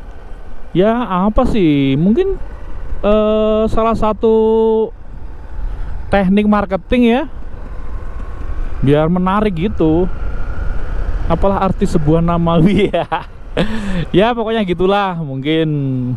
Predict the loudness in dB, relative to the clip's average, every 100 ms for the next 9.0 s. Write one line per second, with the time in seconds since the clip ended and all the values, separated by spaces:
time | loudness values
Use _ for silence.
0 | -2 -4 -4 2 2 4 2 2 0 0
1 | 0 0 2 0 0 0 2 2 0 0
2 | -2 0 2 2 0 -2 -4 -2 -2 0
3 | 0 2 4 4 2 0 -2 -2 0 0
4 | 0 0 0 0 2 2 2 0 0 0
5 | 2 0 0 0 0 2 4 2 0 -2
6 | 0 2 2 2 2 2 2 2 2 2
7 | 2 2 2 2 2 2 2 2 2 2
8 | 2 2 2 2 2 2 2 0 0 -2